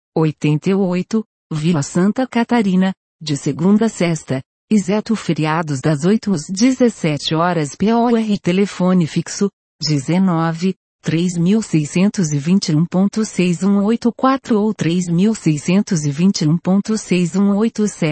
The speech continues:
Três mil seiscentos e vinte e um ponto seis um oito quatro ou três mil seiscentos e vinte e um ponto seis um oito sete, WhatsApp, onze, novecentos e setenta e quatro milhões cento e setenta e dois mil novecentos e setenta e um.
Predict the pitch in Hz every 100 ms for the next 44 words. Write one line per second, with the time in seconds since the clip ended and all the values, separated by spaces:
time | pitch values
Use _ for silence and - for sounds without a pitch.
0 | 147 160 175 226 202 - 185 180 - 214
1 | _ _ - 160 156 160 185 185 _ _
2 | 202 175 147 147 - 151 185 156 147 143
3 | 151 - 190 226 233 180 151 - 156 135
4 | 143 156 156 - 160 190 170 156 160 147
5 | 175 196 226 180 180 156 160 175 196 180
6 | 151 143 - 156 185 156 143 143 151 -
7 | 190 247 226 190 190